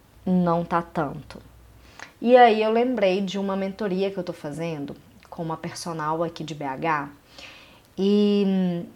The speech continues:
eu tô fazendo um acompanhamento porque eu faço atividade física desde sempre, assim, desde os meus dezesseis anos eu faço atividade física, eu gosto,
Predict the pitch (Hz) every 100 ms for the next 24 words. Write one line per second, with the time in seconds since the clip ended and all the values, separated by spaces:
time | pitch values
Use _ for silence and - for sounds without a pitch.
0 | - 226 247 254 240 247 233 240 240 247
1 | 254 277 - 220 214 - 240 240 233 202
2 | 202 196 - 202 185 - 175 170 165 -
3 | 208 220 247 226 - 202 190 185 - -
4 | 202 214 220 202 180 180 170 208 208 185
5 | 196 185 175 175 175 160 156 175 185 185
6 | 160 160 - - 139 131 - 143 143 -
7 | 180 165 165 170 170 -